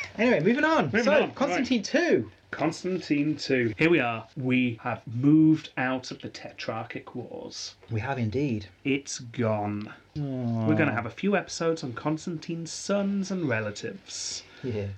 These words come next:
Speaker 2: as we dive into the Constantinian dynasty.
Speaker 1: Yeah. At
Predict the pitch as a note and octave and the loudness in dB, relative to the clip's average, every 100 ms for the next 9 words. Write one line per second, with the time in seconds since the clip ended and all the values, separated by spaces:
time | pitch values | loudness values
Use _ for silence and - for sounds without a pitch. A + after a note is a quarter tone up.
0 | - A2+ G#2 G#2 B2+ C3 C3 C3+ B2+ A#2 | -10 -10 -6 -2 0 0 2 2 0 -2
1 | B2+ A#2 A#2 A2+ A2 - C3 B2 B2 - | -2 -2 -6 -14 -14 -10 -6 -6 -8 -10
2 | - F3+ F3 E3+ D#3+ C#3+ C3 - - - | -8 -8 -6 -6 -4 -2 -4 -8 -14 -14
3 | - - - - - - - D3+ F3+ A#2 | -16 -20 -20 -20 -20 -20 -16 -14 -10 -10